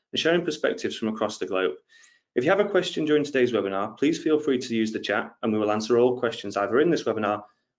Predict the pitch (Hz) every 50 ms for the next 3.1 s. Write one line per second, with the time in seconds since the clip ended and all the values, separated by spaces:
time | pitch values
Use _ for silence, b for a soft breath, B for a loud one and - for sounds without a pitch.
0 | _ - 107 104 104 110 107 107 110 107 104 104 101 98 101 95 92 - - -
1 | - 98 95 - - 98 98 92 - - _ _ 104 95 - - - 95 95 95
2 | 92 90 - - - - - - - - _ _ - _ _ _ 113 110 - 104
3 | -